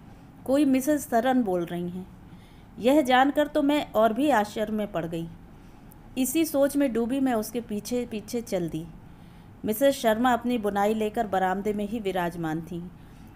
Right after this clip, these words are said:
और उस घर की प्रथा के अनुसार फ़ोन भी मुझे वहीं लाकर थमा दिया गया था। "हेलो," मैंने कांपती सी आवाज़ में कहा।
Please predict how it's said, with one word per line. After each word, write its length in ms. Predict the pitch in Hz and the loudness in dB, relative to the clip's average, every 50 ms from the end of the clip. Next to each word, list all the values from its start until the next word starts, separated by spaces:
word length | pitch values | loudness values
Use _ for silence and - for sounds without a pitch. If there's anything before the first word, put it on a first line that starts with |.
| - - - | -6 2 6
और 180 | 226 254 269 | 6 8 6
उस 360 | 254 - - - 247 262 - - | 6 2 -2 -4 -4 -4 -4 -2
घर 220 | 220 254 269 269 | -2 0 0 -2
की 160 | 262 285 277 | -2 -4 -6
प्रथा 400 | - - 208 214 214 220 262 262 | -4 -2 -4 -4 -2 -2 -4 -2
के 160 | 254 269 269 | -2 -2 -6
अनुसार 600 | - - 165 214 220 208 - 226 226 240 262 - - - - - - - - - - - | -4 -4 -4 -4 -4 -6 -6 -4 -4 -4 -6 -8 -12 -20 -20 -20 -20 -14 -8 -8 -6 -6
फ़ोन 380 | - - 240 240 254 277 285 277 | -4 0 2 2 4 4 4 6
भी 140 | 285 311 311 | 6 6 6
मुझे 340 | 285 269 262 233 269 294 277 | 4 4 2 4 4 4 6
वहीं 280 | 240 233 240 262 277 | 6 6 4 4 4
लाकर 360 | 254 240 220 226 330 269 262 262 - | 6 4 4 4 2 0 -2 -2 -2
थमा 240 | 226 208 208 202 208 | -2 0 0 0 0
दिया 260 | 180 190 180 170 160 | 0 0 -2 -2 -2
गया 260 | 165 165 160 165 170 | -2 -2 -2 -4 -4
था। 200 | 170 - 185 175 - - - - - - - - - - - - - - - - - - | -6 -8 -12 -14 -14 -16 -20 -20 -20 -20 -20 -20 -20 -20 -20 -20 -20 -20 -20 -20 -10 -4
"हेलो," 400 | 220 220 226 233 262 302 359 - - - - - - - - - - | -2 0 2 2 2 2 0 -2 -8 -20 -20 -20 -20 -20 -14 -6 -2
मैंने 260 | 208 208 226 247 254 | 0 2 2 2 0
कांपती 460 | 240 - 220 196 196 196 - 269 254 | 0 0 0 2 2 0 -2 -4 -4
सी 140 | 240 - 247 | -2 0 0
आवाज़ 360 | 214 196 190 190 180 180 180 | 0 2 2 2 0 0 -2
में 140 | 185 180 180 | -4 -8 -8
कहा। 280 | - 156 160 165 170 | -8 -10 -10 -10 -12